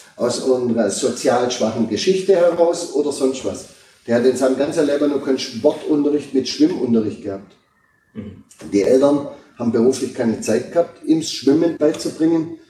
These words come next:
Speaker 1: obwohl er sogar am sehr bekannten See groß geworden ist.
Speaker 2: Mhm.
Speaker 1: Und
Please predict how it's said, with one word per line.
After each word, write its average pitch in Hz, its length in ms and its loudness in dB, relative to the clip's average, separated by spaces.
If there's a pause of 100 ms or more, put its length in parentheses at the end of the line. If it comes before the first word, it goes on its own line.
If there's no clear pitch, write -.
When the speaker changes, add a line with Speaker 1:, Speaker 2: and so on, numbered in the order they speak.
(120)
Speaker 1:
obwohl 123 300 4
er 131 60 4
sogar 123 300 -4
am 117 120 -2
sehr 120 200 0
bekannten 120 420 -2
See 110 200 0
groß 95 280 -2
geworden 87 400 -6
ist. 90 120 -12 (200)
Speaker 2:
Mhm. 101 320 -12 (800)
Speaker 1:
Und 139 240 4